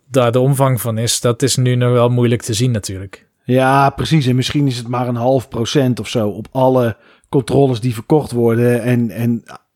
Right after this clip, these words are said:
Speaker 2: is het dan alsnog goedkoper om er een goedkoper veertje in te zetten voor al die anderen die wel goed blijven gaan. En dat je deze gewoon vervangt. Dat kan natuurlijk ook inderdaad.
Speaker 1: Ja.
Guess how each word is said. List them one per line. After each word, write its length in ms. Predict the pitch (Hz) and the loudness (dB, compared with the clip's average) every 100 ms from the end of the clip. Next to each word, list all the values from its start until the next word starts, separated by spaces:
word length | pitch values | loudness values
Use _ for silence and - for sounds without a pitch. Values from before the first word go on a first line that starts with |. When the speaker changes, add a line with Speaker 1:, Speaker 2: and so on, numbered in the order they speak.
| _ | _
Speaker 2:
is 160 | - 127 | -6 -4
het 100 | 120 | 0
dan 140 | 127 | 0
alsnog 280 | 127 113 139 | 0 0 0
goedkoper 460 | 123 131 127 127 123 | 0 0 2 0 -2
om 200 | 120 123 | -2 0
er 100 | 117 | -2
een 60 | |
goedkoper 460 | 110 - 135 123 117 | -6 -2 0 0 -4
veertje 420 | - 135 127 131 | -2 0 0 0
in 100 | 123 | -2
te 100 | 117 | -2
zetten 380 | 117 127 120 120 - - - | 0 0 0 -6 -8 -20 -6
voor 140 | 135 | 0
al 120 | 135 | 2
die 140 | 139 139 | 4 4
anderen 300 | 147 135 127 | 2 2 0
die 100 | 131 | 2
wel 200 | 147 160 | 2 2
goed 200 | 151 127 | 0 0
blijven 340 | 123 117 110 | 2 2 0
gaan. 340 | - 117 120 127 - - | 0 0 0 -4 -14 -12
En 100 | - | -4
dat 120 | 117 113 | -4 -2
je 60 | |
deze 300 | 117 127 120 | 0 2 0
gewoon 260 | - 123 123 | 0 0 0
vervangt. 420 | 107 101 123 107 | -2 -2 0 -2
Dat 140 | 95 | -6
kan 160 | - 104 | -4 -4
natuurlijk 380 | 98 101 98 92 | -4 -8 -8 -4
ook 220 | 104 98 | -4 -4
inderdaad. 480 | 85 80 78 85 104 | -12 -12 -12 -10 -4
Speaker 1:
Ja. 200 | 107 | -4